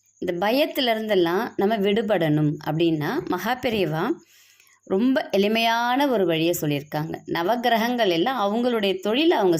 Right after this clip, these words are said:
செய்யறாங்க. "நீ ஏன் பயப்படுற? நீ என்ன செய்யணுமோ அதை செய்" அப்படின்னு சொல்லிட்டு மகாபெரியவா ரொம்ப அருமையான ஒரு வழி.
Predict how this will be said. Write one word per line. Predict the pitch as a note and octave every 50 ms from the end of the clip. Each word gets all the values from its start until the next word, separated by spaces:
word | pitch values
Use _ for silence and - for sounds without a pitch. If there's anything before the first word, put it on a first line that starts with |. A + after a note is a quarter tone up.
| -
செய்யறாங்க. | - D#3 C#3+ C#3+ C#3+ C3+ C3+ C#3 C#3 D3 - _ _ _ _ _ _ _ _ _ _ _ _ _ -
"நீ | - G#3+ A#3 C4+ D4 D4
ஏன் | D4+ D#4 E4 E4+ C4+
பயப்படுற? | G#3+ F#3+ F3+ F3 F3 F3+ F3 D#3 D3 C#3+ C#3 C#3+ D3 D3 D3 - - - _ _ _ _ _ _ _ _ _ _ _ _ _ _ _ _ _
நீ | - - G3 G#3 A3+ B3 C#4
என்ன | C4 C4 C#4 D#4+ F#4+ -
செய்யணுமோ | C4+ B3 A#3 A3+ A#3 A3+ G#3+
அதை | A#3 C4 C4 G3+ F3 F3
செய்" | E3+ - - D#3+ D#3+ D#3+ C#3+ - -
அப்படின்னு | E3 D#3 E3 E3 E3 F3
சொல்லிட்டு | F3 F3 D#3+ D3+ D3+ D3+ G3+ C4 C4+ A#3 G3 F3 E3
மகாபெரியவா | E3 D#3+ D#3 F3 E3+ - F3+ D#3+ E3 F3+ B3 C4
ரொம்ப | A3 G3 G3+ G#3
அருமையான | - - - F3 E3+ F3 G3 G#3 G#3+ G#3 G3+ G3+ G3 F#3+ F#3+ G3 G#3+
ஒரு | F#3+ E3 D3
வழி. | C#3 C#3+ C#3 C3+ C#3+ - -